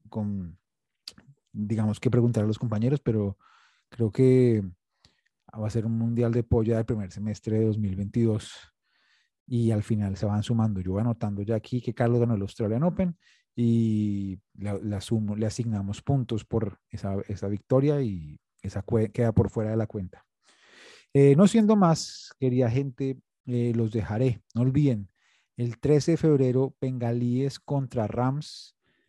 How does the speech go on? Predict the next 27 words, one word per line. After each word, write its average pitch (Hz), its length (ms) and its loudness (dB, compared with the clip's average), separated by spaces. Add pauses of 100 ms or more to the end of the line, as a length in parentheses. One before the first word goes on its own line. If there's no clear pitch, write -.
(240)
en, 110 800 -6
eh, 98 840 -4
el 101 100 -10
Super 110 380 -2
Bowl 113 380 0 (160)
cincuenta 107 1040 -6
y 85 80 -12
seis, 147 460 0
si 135 200 -6
no 135 100 -2
estoy 131 260 -2
mal, 131 380 0 (540)
eh, 104 640 0 (1600)
con 101 180 -2
la 92 180 -6
N 95 140 -6
F 101 260 -4
L. 87 220 -8 (720)
No 123 160 2
olviden 160 520 6
suscribirse 123 600 4
a - 20 6
nuestros 127 300 0
canales. 104 920 -8
Estamos 107 500 -4
en, 117 300 4
eh, 95 600 -2